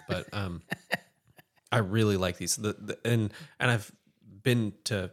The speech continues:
Speaker 2: several people's houses who have them, and they are as smokeless as a fire can be. It's insane.
Speaker 1: That's fun.
Speaker 2: I'm excited.
Speaker 1: I like fire pits.
Speaker 2: I do
Speaker 1: And I
Speaker 2: too.
Speaker 1: like smokeless.
Speaker 2: Yeah.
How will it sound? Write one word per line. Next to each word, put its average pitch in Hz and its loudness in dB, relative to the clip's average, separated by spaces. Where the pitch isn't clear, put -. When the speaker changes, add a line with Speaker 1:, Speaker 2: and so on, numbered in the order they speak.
Speaker 2:
several 101 0
people's 95 -6
houses 87 -2
who 85 -4
have 101 -6
them, 98 -2
and 104 0
they 110 2
are 117 4
as 147 4
smokeless 117 2
as 107 0
a 98 -4
fire 95 0
can 87 -8
be. - -8
It's - 0
insane. 107 0
Speaker 1:
That's 147 -6
fun. 226 -2
Speaker 2:
I'm 123 2
excited. 143 2
Speaker 1:
I 151 0
like 175 0
fire - -8
pits. - -10
Speaker 2:
I 120 0
do 151 4
Speaker 1:
And 143 6
I 156 6
Speaker 2:
too. 156 4
Speaker 1:
like 151 4
smokeless. - -4
Speaker 2:
Yeah. 135 -2